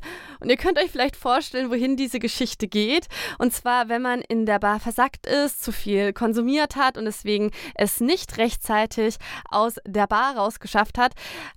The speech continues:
haben sich sozusagen die Menschen, die bis zweiundzwanzig Uhr in der Bar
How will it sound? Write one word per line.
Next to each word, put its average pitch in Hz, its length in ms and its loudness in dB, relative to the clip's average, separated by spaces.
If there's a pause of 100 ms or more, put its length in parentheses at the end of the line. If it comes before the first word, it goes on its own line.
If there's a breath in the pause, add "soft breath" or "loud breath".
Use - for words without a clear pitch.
(180)
haben 339 240 2
sich 330 140 -4
sozusagen 247 680 0
die 269 120 0
Menschen, 269 340 2
die 214 60 4
bis 202 160 -2
zweiundzwanzig 262 680 0
Uhr 226 140 2
in 208 140 2
der 196 260 2
Bar 247 480 0